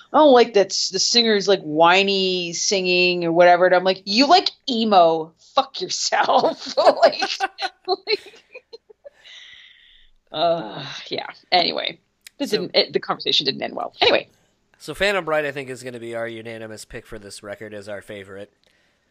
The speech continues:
Speaker 1: Uh, yeah.
Speaker 2: Uh, just 'cause it was really the only carryover that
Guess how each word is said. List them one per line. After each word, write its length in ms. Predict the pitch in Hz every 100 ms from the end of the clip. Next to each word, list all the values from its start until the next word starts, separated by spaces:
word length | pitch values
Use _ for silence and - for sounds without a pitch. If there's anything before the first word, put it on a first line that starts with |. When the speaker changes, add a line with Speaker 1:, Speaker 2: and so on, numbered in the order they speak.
| _
Speaker 1:
Uh, 60 | 156
yeah. 300 | 151 143 165 - -
Speaker 2:
Uh, 180 | 110 104
just 160 | 104 113
'cause 140 | 123
it 40 | 110
was 140 | 101
really 200 | 110 107
the 160 | 107 107
only 160 | 107
carryover 580 | - 120 107 101 95 104
that 200 | 101 95